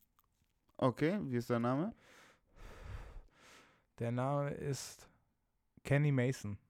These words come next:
Speaker 1: Wie? Kenny Mason?
Speaker 2: Kenny Mason.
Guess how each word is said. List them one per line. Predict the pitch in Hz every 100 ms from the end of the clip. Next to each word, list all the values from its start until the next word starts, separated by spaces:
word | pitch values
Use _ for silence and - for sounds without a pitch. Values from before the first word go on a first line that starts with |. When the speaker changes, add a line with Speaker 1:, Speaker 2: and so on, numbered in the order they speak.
| _ _ _ _ - _ -
Speaker 1:
Wie? | 110 139 147 -
Kenny | - 113 131 139
Mason? | 120 104 110 113 - -
Speaker 2:
Kenny | 139 147
Mason. | 135 117 123 135 - -